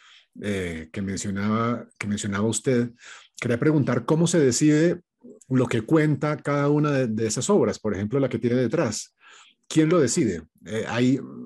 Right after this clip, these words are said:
hay una, eh, cuentan escenas que tienen que ver con la experiencia de una persona, con el, el, el sufrimiento de una persona a veces, em, eh, que son, eh, que son,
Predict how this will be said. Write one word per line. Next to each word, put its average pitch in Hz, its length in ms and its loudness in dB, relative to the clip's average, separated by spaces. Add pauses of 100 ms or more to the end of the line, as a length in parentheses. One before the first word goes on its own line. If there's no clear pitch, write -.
(120)
hay 123 240 0
una, 143 280 0 (200)
eh, 120 360 -4 (280)
cuentan 143 480 0
escenas 135 480 -2
que 123 100 -4
tienen 123 220 -2
que 127 140 0
ver 120 280 0
con 131 220 0
la 127 60 0
experiencia 123 640 0
de 120 80 2
una 120 200 -2
persona, 165 460 0
con 123 160 -2
el, 101 200 0
el, 92 320 -10 (400)
el 107 100 -6
sufrimiento 113 560 0
de 127 60 4
una 127 140 0
persona 143 540 0
a - 20 0
veces, 147 600 -2 (420)
em, 95 720 -4 (800)
eh, - 180 -14 (240)
que 117 100 -6
son, 127 400 0
eh, 147 540 0
que 120 100 -6
son, 139 400 -2